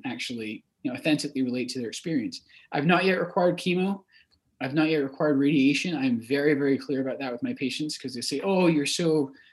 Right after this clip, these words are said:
empathetic." I'm like, "Well, hold on a second. I actually don't know anything personally about going through these things I might recommend for you." Um, I do understand the implications of a cancer diagnosis.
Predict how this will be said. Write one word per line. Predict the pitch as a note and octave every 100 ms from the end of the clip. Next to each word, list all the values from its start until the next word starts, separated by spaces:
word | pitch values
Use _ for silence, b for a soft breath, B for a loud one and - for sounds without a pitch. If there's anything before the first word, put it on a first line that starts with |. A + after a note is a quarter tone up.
| b _
empathetic." | - D3+ - F#3 E3 C3
I'm | B2+
like, | C3
"Well, | C3+
hold | -
on | D#3
a | C3
second. | B2+ A#2 C3
I | D3
actually | C3 C3+ C3+
don't | C3+ C3
know | C3
anything | D3+ E3 B2 A2 -
personally | - D3+ C3 A#2 A2
about | - A2
going | C#3 C3 B2+
through | - B2+
these | A#2+ A#2 -
things | B2 A#2+
I | A#2+
might | A#2+ A#2 _ _ _
recommend | A#2+ A#2+ D3 C4+
for | C4
you." | F3 - B B B B _
Um, | C3 C3 A#2+
I | D#3
do | D#3 G#3+
understand | G3 E3+ D#3+ D3 C#3+ C3+ - - _
the | -
implications | C#3+ C3 C3 B2+ -
of | G2+
a |
cancer | - F#3+ G3+ F3+
diagnosis. | E3 D3 D3 D3 D3+ D3